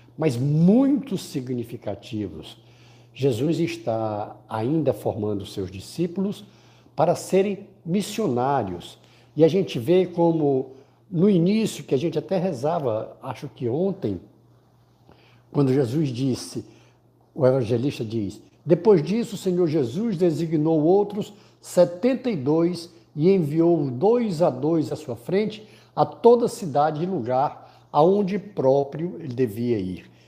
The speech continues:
E dizia-lhes", aí começou a ensinar aos seus discípulos o, o seu discurso,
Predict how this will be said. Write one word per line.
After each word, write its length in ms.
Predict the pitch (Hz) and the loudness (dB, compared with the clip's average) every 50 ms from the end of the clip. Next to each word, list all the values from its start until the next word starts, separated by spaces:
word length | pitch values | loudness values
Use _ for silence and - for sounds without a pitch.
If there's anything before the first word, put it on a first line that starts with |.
| _ _ | _ _
E 80 | - 185 | -2 0
dizia-lhes", 840 | 175 202 208 165 127 143 170 175 139 117 101 92 90 - - - - _ - - - - _ _ _ | 2 4 2 2 2 2 4 4 4 4 2 -2 -6 -10 -14 -16 -20 _ -20 -20 -20 -20 _ _ _
aí 160 | 143 165 196 | -4 -4 -4
começou 640 | 196 - 202 185 185 160 - - - - 170 170 170 | -4 -6 -4 -4 -4 -4 -4 -8 -6 -4 -2 0 0
a 80 | 170 165 | 0 -2
ensinar 920 | 170 175 165 - - - - - 127 110 113 127 135 147 143 127 - - - - - - - _ - | -2 -4 -6 -8 -10 -10 -6 -6 -4 -4 -2 -2 0 -2 -2 -2 -6 -12 -20 -20 -20 -20 -20 _ -6
aos 220 | 107 113 120 - | -4 -4 -4 -4
seus 320 | - - - 202 233 214 175 | -4 0 2 2 2 2 0
discípulos 800 | 180 170 - - - - 143 151 147 - 170 170 175 170 - - - - _ _ _ _ _ _ _ _ _ _ _ _ _ | -2 -4 -6 -6 -4 -2 -2 -2 -2 -2 -4 -4 -4 -6 -10 -14 -20 -20 _ _ _ _ _ _ _ _ _ _ _ _ _
o, 580 | - 247 185 190 196 208 214 214 220 220 220 180 - - - - - - _ _ _ - | -4 0 0 2 2 0 0 -2 -2 -4 -6 -8 -12 -16 -20 -20 -20 -20 _ _ _ -10
o 80 | 220 | -8
seu 240 | - - - 262 262 | -2 0 2 2 2
discurso, 800 | 226 269 - - - - 254 277 233 196 - - - - 117 | 0 -2 -2 -4 -2 0 2 2 4 2 0 -2 -6 -8 -8